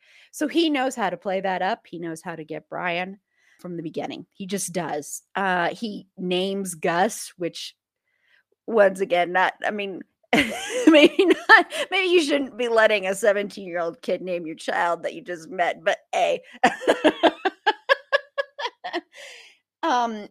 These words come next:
and, but he's also, you know, <sighs> watching Justin navigate season one and navigate coming out to his parents and the scene where his mom, where Jennifer says in,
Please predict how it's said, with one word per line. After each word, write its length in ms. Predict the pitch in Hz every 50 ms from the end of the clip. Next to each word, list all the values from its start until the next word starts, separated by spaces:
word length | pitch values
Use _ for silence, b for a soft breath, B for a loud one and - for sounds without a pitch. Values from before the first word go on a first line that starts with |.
| _
and, 280 | - 214 247 247 240 240 -
but 140 | - 381 349
he's 140 | 349 339 - -
also, 520 | - 277 440 427 - - 427 330 254 208
you 160 | - 247 254 233
know, 400 | 233 220 214 208 208 208 - - - 220 - _ _ _ _ _ _ _ _ _ _ _ _ _ _ _ _ _ b b b b b b b b b b _ _
<sighs> 560 | - - - - - - - - 196 _ _ -
watching 520 | 202 226 277 320 415 415 - 415 285 254
Justin 540 | 233 226 208 220 - - - 196 180 170 156
navigate 680 | 160 165 170 196 190 190 185 190 190 180 170 160 - _ _ _ _ -
season 480 | - - - 196 190 175 170 175 160
one 300 | 160 156 151 139 131 135
and 260 | - - 175 165 160 165
navigate 680 | 170 170 170 170 185 185 185 202 185 156 175 165 - - _
coming 340 | - - 208 202 196 185 175
out 160 | 170 165 - -
to 100 | - 165
his 120 | 156 -
parents 640 | - - - - 147 156 165 - 117 - - - - - -
and 380 | 151 156 160 160 151 147 139 b b b b b b b b b b -
the 80 | 202
scene 640 | 208 - - - 233 226 240 240 240 240 233 220 - - _
where 1080 | - - 165 165 170 165 175 180 170 175 170 156 170 170 170 165 165 160 170 170 - - -
his 240 | 202 185 175 -
mom, 720 | 175 180 175 156 160 170 151 139 165 160 143 160 - - - -
where 180 | 185 196 180
Jennifer 460 | 170 180 175 165 165 170 - - 151
says 380 | 165 - - 160 156 165 160 - - -
in, 420 | 156 156 156 156 156 151 143 -